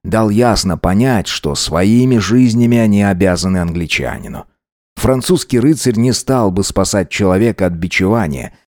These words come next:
да и мерзавцы английские рыцари тоже. Он был готов побиться об заклад. Блэкстоун окинул местность взглядом, наблюдая, как переменчивый ветер гонит облака, увлекая его думы следом.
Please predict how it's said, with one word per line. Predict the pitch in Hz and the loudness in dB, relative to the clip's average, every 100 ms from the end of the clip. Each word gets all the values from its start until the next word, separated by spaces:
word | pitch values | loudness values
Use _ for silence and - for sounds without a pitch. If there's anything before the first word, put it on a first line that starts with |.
| - | -4
да | 113 | 0
и | 127 | 2
мерзавцы | 131 113 104 123 107 - | 0 0 0 0 -2 0
английские | 107 110 101 123 110 - 110 | 2 2 2 0 0 0 0
рыцари | 101 123 110 123 123 | 2 2 0 0 0
тоже. | 113 - 95 73 69 53 - _ _ | 0 0 2 0 -6 -10 -14 _ _
Он | - 87 85 | -6 -4 2
был | 110 | 2
готов | 101 90 - 120 127 - - _ | 2 -2 0 0 2 -2 -12 _
побиться | 95 82 92 92 - 82 | -4 -2 -4 -4 -4 -4
об | 80 | -4
заклад. | 85 78 - 62 - - - _ _ _ _ _ | -4 -6 -6 -8 -8 -14 -20 _ _ _ _ _
Блэкстоун | 85 123 156 - 147 139 120 | 0 2 2 0 2 2 2
окинул | 107 - 156 107 | 0 0 2 2
местность | 104 98 101 90 | 2 0 0 -2
взглядом, | 78 80 107 127 123 120 | -4 -2 2 2 2 2
наблюдая, | 104 90 95 87 117 123 | 2 2 0 2 2 2
как | 113 104 - | 2 -2 0
переменчивый | 98 101 139 - 101 95 | 2 4 2 0 0 2
ветер | 101 120 110 95 | 4 2 2 0
гонит | 95 101 87 | 2 2 0
облака, | 85 87 82 - 123 | 0 0 -2 0 2
увлекая | 113 90 87 - 117 113 | 2 2 -2 0 0 2
его | 98 87 | 2 2
думы | 87 87 92 90 | 0 0 0 0
следом. | - 82 78 60 - | -2 -4 -4 -4 -10